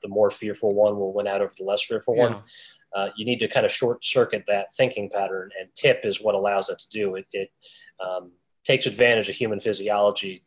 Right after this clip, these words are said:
Speaker 1: to bring yourself back down to baseline and get yourself out of your head.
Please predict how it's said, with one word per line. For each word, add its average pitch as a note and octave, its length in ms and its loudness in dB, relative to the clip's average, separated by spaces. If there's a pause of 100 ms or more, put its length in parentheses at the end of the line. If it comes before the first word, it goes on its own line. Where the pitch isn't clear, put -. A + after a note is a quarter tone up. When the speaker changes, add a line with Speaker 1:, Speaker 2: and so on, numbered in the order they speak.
Speaker 1:
to G2+ 300 -6
bring G#2+ 220 0
yourself G2+ 440 -2
back F#2+ 240 -4
down F#2+ 180 -4
to E2+ 60 -14
baseline F#2 560 -8
and F2+ 120 -16
get G#2 180 -6
yourself F#2+ 380 -6
out F#2 100 -6
of E2 80 -16
your D#2+ 120 -18
head. F2+ 240 -10